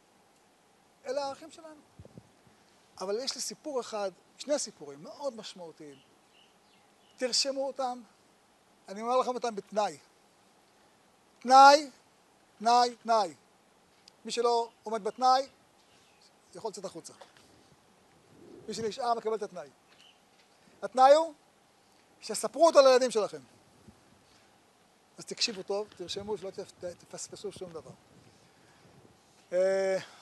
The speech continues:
לפני, לפני תשעים שנה עומד, אה,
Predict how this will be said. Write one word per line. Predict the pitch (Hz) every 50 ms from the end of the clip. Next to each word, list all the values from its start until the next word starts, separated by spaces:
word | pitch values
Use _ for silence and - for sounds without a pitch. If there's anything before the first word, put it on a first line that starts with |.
| - - - - - - _ _ _ _ - - - _ _ _ -
לפני, | 175 - - 196 214 226 240 247 254 254 - _ _ _ _ _ _ - - _ _ _ - - - - _ _ _ _ _ _ _ _ _ _ _ _ _ _ _ _ _ _ _ _ _ _ _ _ _ _ _ _ _ _ _ _ _ _ _ _ -
לפני | - - 190 196 196 185
תשעים | - 185 - - 262 269 220
שנה | 220 196 165 139 131 - - _ _ _ _ _ _ _ _ _ _ - - _ _ _ _ _ _ _ _ _ _ _ _ _ _ _ _ _ _ _ _ _ _ _ _ _ _ _ _ _ _ _ _ _ _ _ _ _ _ - -
עומד, | - 180 180 196 202 214 214 208 180 165 170 143 - _ _ _ _ _ _ _ _ -
אה, | 160